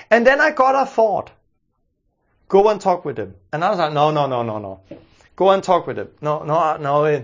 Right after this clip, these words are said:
no, it's just me." And it's like every other things I hear, I just, the first thing I say is just me. But no, maybe it's God. No, it's just me. Eller is it God?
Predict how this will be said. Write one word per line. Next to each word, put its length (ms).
no, 180
it's 180
just 260
me." 520
And 140
it's 160
like 300
every 240
other 340
things 380
I 240
hear, 340
I 140
just, 600
the 120
first 480
thing 240
I 140
say 320
is 140
just 260
me. 260
But 240
no, 240
maybe 300
it's 140
God. 320
No, 280
it's 120
just 300
me. 240
Eller 180
is 180
it 120
God? 280